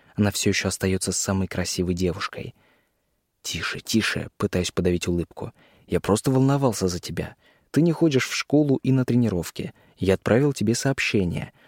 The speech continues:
но ответа до сих пор нет. Твой отец не позволил мне видеться с тобой,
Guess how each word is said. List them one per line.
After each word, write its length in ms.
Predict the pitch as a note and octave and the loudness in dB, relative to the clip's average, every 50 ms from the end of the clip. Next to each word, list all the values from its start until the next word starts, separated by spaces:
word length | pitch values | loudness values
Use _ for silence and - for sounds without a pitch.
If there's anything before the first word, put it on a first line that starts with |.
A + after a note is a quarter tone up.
| - - | -8 0
но 100 | - F2+ | 2 2
ответа 340 | F2 - - A#2 C#3+ - A#2 | 2 4 4 2 4 4 2
до 80 | G2+ F#2+ | 0 0
сих 220 | - - F2+ - | 0 -2 -6 -4
пор 200 | - G#2 G#2 G#2 | 0 0 0 2
нет. 340 | F#2+ E2+ D#2+ E2 - - _ _ _ _ _ - | 0 -2 -4 -6 -10 -14 _ _ _ _ _ -12
Твой 200 | - - A2 A2 | 2 4 4 4
отец 280 | A2 - F3 E3 - - | 6 4 2 0 4 2
не 100 | C#3 C3+ | 2 4
позволил 520 | - D3+ C#3 B2+ B2 A#2+ A#2 G#2 F#2+ F2+ | 4 2 2 4 4 4 4 4 4 2
мне 180 | F#2 F2+ F2 E2+ | 2 2 0 2
видеться 380 | F#2 A2+ C3 B2+ - - F#2 | 2 2 2 2 0 -2 -4
с 60 | - - | -4 -4
тобой, 400 | - E2+ F2 A#2 D3 D#3+ D#3 | -4 -2 2 2 2 2 0